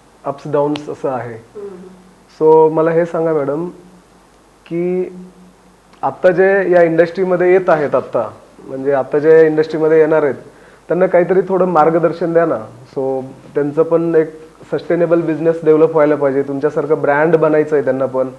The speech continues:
Speaker 1: So त्यांना दोन गोष्टी शेअर करू शकता तुम्ही. आज जे, आज जे विचार करतात या इंडस्ट्रीमध्ये यायचं किंवा जे आलेले आहेत ते स्ट्रगल करतात, सध्या खूप स्ट्रगलमध्ये आहेत,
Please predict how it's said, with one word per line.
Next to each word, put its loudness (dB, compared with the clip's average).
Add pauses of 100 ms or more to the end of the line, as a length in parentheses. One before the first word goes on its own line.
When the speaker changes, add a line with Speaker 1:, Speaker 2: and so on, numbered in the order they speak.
(420)
Speaker 1:
So -6
त्यांना 0
दोन 2
गोष्टी -2
शेअर 2
करू -2
शकता -4
तुम्ही. -4 (140)
आज -2
जे, 6
आज 2
जे 4
विचार 4
करतात 2
या 4
इंडस्ट्रीमध्ये 2 (460)
यायचं 0
किंवा 2
जे 0
आलेले 4
आहेत 2
ते 0
स्ट्रगल 2
करतात, 0
सध्या -4
खूप -6
स्ट्रगलमध्ये 2
आहेत, -2